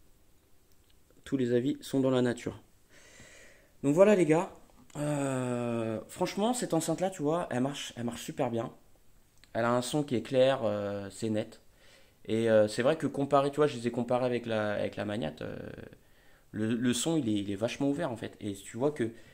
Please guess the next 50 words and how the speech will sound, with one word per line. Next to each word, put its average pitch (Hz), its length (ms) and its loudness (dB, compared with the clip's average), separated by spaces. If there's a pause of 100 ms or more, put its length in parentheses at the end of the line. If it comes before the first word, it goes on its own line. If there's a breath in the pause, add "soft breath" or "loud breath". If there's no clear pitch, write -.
(260 loud breath)
que 131 80 -2
Klipsch, 135 360 -4
ils 131 40 -4
sont 120 180 -4
balèzes 135 320 0
pour - 160 -12
ça, 127 120 0
parce - 160 -10
que - 80 -2
regarde, 131 260 2
ils 110 100 -2
ont 110 80 0
réussi 123 260 2
à 127 60 4
sortir 131 320 -2
une 131 80 2
enceinte 127 380 0 (600 soft breath)
où 165 360 4 (100)
la 113 140 -2
fabrication, 127 600 4
tu - 100 -4
vois, 123 120 6
ça 110 140 0
paraît 113 260 6
vraiment, 123 460 4
euh, - 240 -6
c'est, - 200 -6
c'est 110 160 0
vrai 202 140 2
que 214 60 -10
c'est - 160 -6
cheap. - 200 -6 (460 soft breath)
Ça - 160 -2
fait 120 160 2
cheap. 220 240 -6
Bon, 127 140 4
après, 127 200 6
c'est 147 120 0
vrai 147 120 4
qu'en 143 120 0
France, 151 260 -2
ils 131 60 -2
l'ont 123 120 2
vendu. 135 400 2 (400 loud breath)
Pour 160 180 8
moi, 170 420 12
euh, 123 240 6
deux 127 140 2
mille 143 160 6
euros, 156 360 8